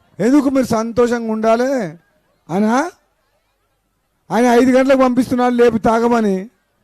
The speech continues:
అసలు ఛాయ్ తాగుతుర్రా, పొద్దుగాల మందు తాగుతుర్రా? నిజంగా చెప్పుర్రు, ఎంతమంది ఛాయ్ తాగకముందుకే మందు తాగుతుర్రు మీ ఊర్లో? ఉండరా అటువంటి వాళ్ళు? లేరంటావా? లేవంగానే ఛాయ్ తాగకముందుకు మందు తాగేటోళ్ళు మస్తు మందిని చూసినా, లేరా?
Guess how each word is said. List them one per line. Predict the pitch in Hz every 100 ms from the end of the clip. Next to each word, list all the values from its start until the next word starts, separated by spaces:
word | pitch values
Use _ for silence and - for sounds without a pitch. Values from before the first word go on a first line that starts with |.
| _ 151
అసలు | 185 233 226
ఛాయ్ | 202 240
తాగుతుర్రా, | 247 247 240 226
పొద్దుగాల | 247 226 233 240
మందు | 220 202 214
తాగుతుర్రా? | 208 202 175 143 113 _ _ _ _ -
నిజంగా | 208 262 277
చెప్పుర్రు, | 277 269 247 269
ఎంతమంది | 247 262 254 269 269 247
ఛాయ్ | 240 247
తాగకముందుకే | 247 247 220 240 226
మందు | 220 214
తాగుతుర్రు | 214 220 214 208
మీ | 196
ఊర్లో? | 190 196 214 339 _ _ _ _ _ _ _ _ _ _ _ _ _ _
ఉండరా | 170 254 254 262 233 214
అటువంటి | 233 277 277
వాళ్ళు? | 262
లేరంటావా? | 240 262 240 220 269 339 _ _ _ _ _ _ _ _ _ _ -
లేవంగానే | 170 269 302 320 311 302
ఛాయ్ | 247 262 294
తాగకముందుకు | 302 294 277 285
మందు | 262 262
తాగేటోళ్ళు | 269 269 254 269
మస్తు | 247 - 262
మందిని | 254 254 233
చూసినా, | 226 202
లేరా? | 196 240 254